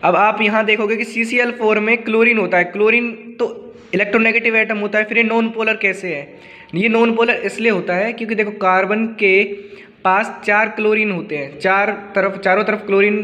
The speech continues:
जुड़े हुए होते हैं। तो ये वाला chlorine इधर से खींचता है electrons को, ये वाला इधर, इधर से खींचता है। तो क्या होता है, ये जो charges होते हैं,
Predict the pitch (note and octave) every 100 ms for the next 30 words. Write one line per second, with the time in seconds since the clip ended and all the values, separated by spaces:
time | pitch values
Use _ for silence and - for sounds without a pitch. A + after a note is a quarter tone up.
0 | E3+ F3 F3 E3+ D#3+ C3+ C3+ C3+ - -
1 | - - G#3 G#3 G#3 D#3 G3+ G#3+ A3+ A3+
2 | G#3+ G#3 G#3 A3 G#3 E3+ F3+ F#3 G#3 G#3
3 | G3+ A3+ A#3 A#3 - - G3 G3+ A3+ A#3
4 | A#3 A#3 F3 F#3+ G#3 G#3 E3 D#3+ D#3+ -
5 | D3+ D#3+ F3 E3 - D3+ D3 - - -
6 | - G3+ A3+ G3+ G3+ G#3+ A#3+ A3+ A3+ A3+
7 | A3+ G3 F#3 G3+ A3+ A3+ F#3+ F3+ C#3+